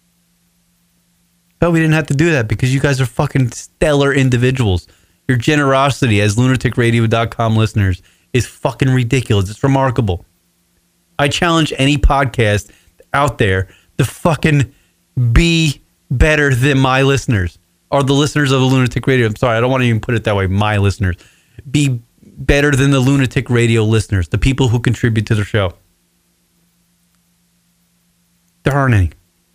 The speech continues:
Joe Rogan don't have listeners like our fucking listeners. Joe Rogan's show hasn't been long, around long enough. You know? These, you people are dedicated.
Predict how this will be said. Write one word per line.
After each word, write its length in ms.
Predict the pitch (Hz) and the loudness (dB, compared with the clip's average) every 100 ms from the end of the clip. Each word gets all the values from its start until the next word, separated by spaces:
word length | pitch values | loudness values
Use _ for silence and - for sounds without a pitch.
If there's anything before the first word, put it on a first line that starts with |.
| _ _ - | _ _ -2
Joe 140 | 156 | 0
Rogan 320 | 143 156 160 | 2 2 2
don't 140 | 131 110 | 0 0
have 180 | 101 | 0
listeners 340 | 104 98 98 95 | -2 0 0 2
like 160 | 92 85 _ - - | 0 -2 _ -14 -4
our 120 | 107 | -4
fucking 320 | - 104 98 | -2 -4 0
listeners. 400 | 98 95 131 131 _ _ _ _ _ _ _ _ _ _ | 0 0 -2 -4 _ _ _ _ _ _ _ _ _ _
Joe 140 | 165 | 0
Rogan's 300 | 156 160 147 | 2 0 -2
show 160 | - 156 | 0 0
hasn't 220 | 143 143 | 0 0
been 160 | 147 147 | 0 0
long, 180 | 151 | 0
around 220 | 147 160 180 | 0 0 0
long 220 | 127 101 | 2 0
enough. 260 | 92 87 _ _ _ _ _ _ _ _ _ _ _ _ | 0 -2 _ _ _ _ _ _ _ _ _ _ _ _
You 120 | 151 | 0
know? 240 | 151 190 - _ _ _ | 2 0 -4 _ _ _
These, 120 | 170 - | -4 -4
you 140 | - 160 | -4 -2
people 260 | 202 185 | 0 0
are 60 | 156 | 0
dedicated. 600 | 120 170 170 - 123 92 | 2 0 -2 -2 -2 -2